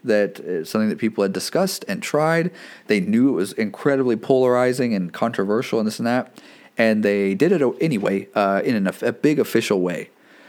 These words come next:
Uh, it wasn't an accident. It wasn't a half thought out thing. Um, they considered it from every single angle, and I think there should be an element of trust. My hope is that there would be an element of trust from the community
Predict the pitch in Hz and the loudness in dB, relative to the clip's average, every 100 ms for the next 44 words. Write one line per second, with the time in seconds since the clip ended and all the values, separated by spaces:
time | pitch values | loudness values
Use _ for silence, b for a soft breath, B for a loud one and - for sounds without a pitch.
0 | B 107 113 98 147 202 156 123 139 - | B -2 0 0 0 0 0 0 -2 -4
1 | 139 135 143 104 85 139 165 113 117 113 | -4 -4 -4 -8 -2 -2 0 -2 -2 -2
2 | - 110 110 110 110 - 110 107 113 - | -2 -2 -2 -2 -4 -4 -4 -2 -4 -10
3 | b b b b 95 95 104 - - - | b b b b -8 -6 -8 -10 -18 -10
4 | 117 117 107 - 127 - 175 175 - 104 | 0 0 0 -4 -2 2 2 2 -2 -4
5 | - 135 165 139 - 147 135 101 95 104 | 0 0 0 -2 -2 -2 0 0 0 -2
6 | 101 92 87 - 98 98 - 87 98 117 | 0 0 -2 -4 -4 -4 -2 -2 0 -2
7 | - 110 110 95 98 107 104 - 90 - | -2 0 0 0 -2 0 -2 -4 -8 -10
8 | - - 101 - - 113 92 120 143 - | -10 -4 -4 -4 -8 -4 0 0 -2 -6
9 | - 107 110 107 110 107 101 101 110 104 | -4 -4 -4 -2 -2 0 -2 0 -2 -2
10 | - 104 113 - 107 104 - 101 104 113 | -4 -4 -4 -4 -6 -6 -4 -4 -2 -2
11 | 123 | -4